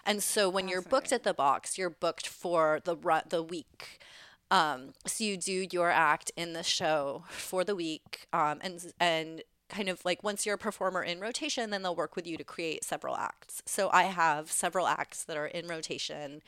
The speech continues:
Speaker 1: and so then they'll be like, "Hey, ca-, okay, are you free this week? We wanna book you to do this act."
Speaker 2: So cool. I
Speaker 1: Yeah.
Speaker 2: can't wait to come see you in it. I'm dying. I'm,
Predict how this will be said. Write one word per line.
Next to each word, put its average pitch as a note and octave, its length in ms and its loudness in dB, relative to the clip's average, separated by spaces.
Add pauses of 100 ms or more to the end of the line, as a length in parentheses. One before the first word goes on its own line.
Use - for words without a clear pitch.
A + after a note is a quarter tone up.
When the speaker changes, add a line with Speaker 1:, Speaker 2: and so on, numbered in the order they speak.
(520)
Speaker 1:
and D#3 460 0
so F#3 180 0
then D3+ 240 -2
they'll C#3+ 180 -4
be D3+ 160 -6
like, C#3+ 160 -4
"Hey, A#3+ 220 4
ca-, - 220 -10
okay, F3 320 2
are D#3+ 80 2
you F3 180 -6
free F#3 400 -4
this E3+ 240 -4
week? D#3+ 240 -4
We F3 100 -2
wanna D3+ 200 -6
book D3 220 -6 (180)
you D#3+ 320 -6
to D3+ 80 -8
do D3 360 -8 (120)
this - 160 -6
act." - 360 -12 (340)
Speaker 2:
So - 500 -4
cool. E3 480 -4
I G3+ 60 2
Speaker 1:
Yeah. - 40 2
Speaker 2:
can't B3 320 -4
wait G#3+ 200 -2
to G#3+ 60 -10
come G3 240 -12
see F#3+ 200 -12
you F3+ 160 -8
in F3 160 -12
it. E3+ 220 -8
I'm F#3+ 200 -6
dying. F#3 580 -2
I'm, G3 440 -4